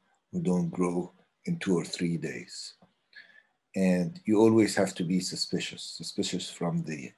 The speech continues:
M R I pictures, suspicious from the clinical presentation. And if there wasn't a vascular team handy and available, this patient would have lost his limb.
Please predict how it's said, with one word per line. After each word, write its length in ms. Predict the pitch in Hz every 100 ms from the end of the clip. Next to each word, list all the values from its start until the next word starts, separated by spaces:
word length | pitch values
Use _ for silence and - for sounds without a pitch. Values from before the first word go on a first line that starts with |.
| -
M 160 | 90
R 120 | 87 -
I 140 | 82
pictures, 580 | - 113 113 - 131 -
suspicious 540 | - - - 90 85
from 260 | - 87 85
the 60 |
clinical 460 | 80 87 92 92 -
presentation. 800 | - 82 78 78 101 113 123 143 143 _ _ _ _ _ _ _ _ _ -
And 500 | 104 95 92 87 - _ _ -
if 160 | 95
there 200 | - 113
wasn't 420 | 107 123 120 120 113
a 60 |
vascular 480 | 92 101 - 95 87
team 500 | 85 - 90 - 175 -
handy 460 | - 101 196 -
and 180 | 82 71
available, 560 | - 98 101 92 71 - - _ _ _ -
this 200 | 95 -
patient 400 | 87 82 85 92
would 100 | 80
have 140 | 78
lost 340 | 80 78 - -
his 220 | 71 -
limb. 180 | 73